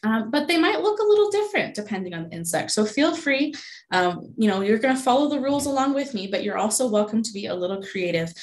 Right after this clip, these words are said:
starting with our body parts. We're gonna have to have three body parts, but the shapes can be a little bit different. So if you've got, um, your, um, paper and your drawing utensil, you're welcome to create your own sin-, insect.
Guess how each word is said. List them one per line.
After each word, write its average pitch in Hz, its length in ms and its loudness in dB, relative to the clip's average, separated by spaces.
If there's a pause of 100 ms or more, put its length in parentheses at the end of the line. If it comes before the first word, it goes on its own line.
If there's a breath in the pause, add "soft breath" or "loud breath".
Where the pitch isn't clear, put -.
(200 loud breath)
starting 202 540 2
with 175 320 -4
our 170 160 -6
body 160 420 -6
parts. - 400 -6
We're 170 80 -2
gonna 185 140 0
have 190 280 -2
to 208 80 0
have 165 300 -2 (680 loud breath)
three 277 320 6
body 208 320 4
parts, - 760 -2
but 214 160 -2
the 262 80 2
shapes - 680 -2 (140)
can 262 180 2
be 247 140 2
a 240 80 6
little 208 320 2
bit 202 240 -4
different. 190 460 -6
So 190 160 -4
if 185 120 -8
you've 190 180 -6
got, 247 300 2 (380 loud breath)
um, 170 260 0
your, 233 460 4 (220)
um, 185 280 -4
paper 285 440 0
and 226 160 0
your 180 100 -2
drawing 254 300 -2
utensil, 226 600 -2 (240 loud breath)
you're 190 200 -2
welcome 202 320 2
to 208 80 -2
create 185 300 -6
your - 100 -2
own 208 120 2
sin-, 214 320 0
insect. 233 580 -2